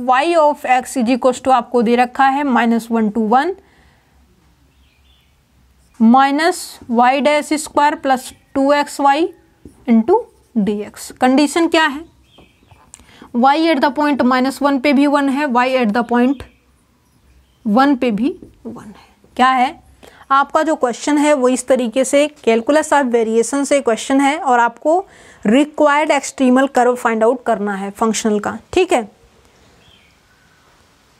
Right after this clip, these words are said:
ओके, तो यहाँ पे कोई दिक्कत नहीं है, यूलर लैग्रांज इक्वेशन आप यूज़ कीजिए। क्या है,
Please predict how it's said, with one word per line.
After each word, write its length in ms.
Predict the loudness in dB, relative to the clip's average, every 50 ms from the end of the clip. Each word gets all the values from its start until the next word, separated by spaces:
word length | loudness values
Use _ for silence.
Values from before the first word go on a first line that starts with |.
| _ _ _ _ _ _ _ _ _ _ _ _ _ _ _ _ _ _ _ _ _ -20 -20 -20 _ _ _ _ _ _ -2
ओके, 300 | -2 0 0 0 -2 -2 -2 -4 -12 _ _ _ _ 0
तो 60 | 2 4
यहाँ 300 | 4 2 0 -2 -4 0
पे 100 | 0 0 0
कोई 200 | 2 0 0 2
दिक्कत 300 | 0 0 0 -2 -2 0
नहीं 200 | 0 0 2 2
है, 160 | 2 2 2 2
यूलर 320 | 2 2 2 2 2 2
लैग्रांज 420 | 0 0 0 0 0 0 0 0 -2
इक्वेशन 360 | -2 -2 -2 -4 -2 -2 -2
आप 180 | 0 0 0
यूज़ 220 | 0 0 0 0 0
कीजिए। 320 | 0 0 2 2 0 -2
क्या 380 | -2 -6 -14 _ -2 0 0 2
है, 300 | 2 0 -2 -4 -4